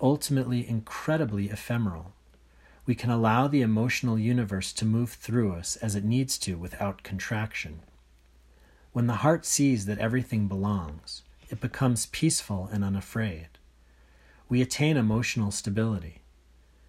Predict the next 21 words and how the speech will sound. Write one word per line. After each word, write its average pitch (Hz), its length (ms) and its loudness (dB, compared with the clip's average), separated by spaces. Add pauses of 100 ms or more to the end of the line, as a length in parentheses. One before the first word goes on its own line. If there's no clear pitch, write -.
(300)
not 135 280 2
because 143 340 2
we 113 100 2
don't 113 200 0
have 131 340 0
any 107 160 2
more 95 220 0
emotions, 95 800 -2 (360)
but 120 140 0
because 113 300 0
nothing 127 420 2
that 113 100 0
arises 104 640 0
in 95 80 -4
our 87 100 -4
hearts - 680 -4
is 101 100 -4
any 107 220 -2
longer 92 360 -4
a 92 100 -8
threat, - 580 -8